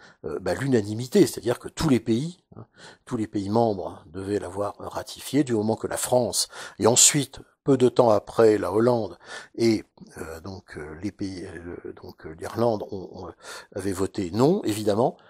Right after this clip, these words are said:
le processus de, euh, ratification de ce traité constitutionnel était de fait interrompu. Alors, ensuite, effectivement, il y a,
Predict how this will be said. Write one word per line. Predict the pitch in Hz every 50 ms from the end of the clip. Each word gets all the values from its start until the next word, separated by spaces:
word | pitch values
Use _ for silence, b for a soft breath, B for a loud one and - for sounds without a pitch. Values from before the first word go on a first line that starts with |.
| b b _
le | - 123 156
processus | 160 - - 147 - - 143 127 - - - 165 151 123 - - - - - _ b b b b b b _
de, | - 107 90 98 113 131
euh, | 135 131 123 120 104 95 - - - - - - 98 95 95 92
ratification | - 113 - - - - 110 - 107 - - 139
de | 127
ce | -
traité | 95 - - 104 - 123
constitutionnel | - 98 90 - - 90 - 95 - - 95 98 120 139 151 - - b b b b b b b b -
était | 127 101 - - 127 131
de | 120 104 117 110
fait | 104 - - - - 156 - - -
interrompu. | - 123 113 - 139 - 131 135 123 - - 117 - - - - _ _ _ _ _ _ _ _ B B B B B B B -
Alors, | 101 101 95 - - - _ _ _ _ _ _
ensuite, | - 139 131 - - - 156 147 120 - - _
effectivement, | - 107 92 - - 104 98 107 120 110 101
il | 95 98 98
y | 113
a, | 120 117 95 -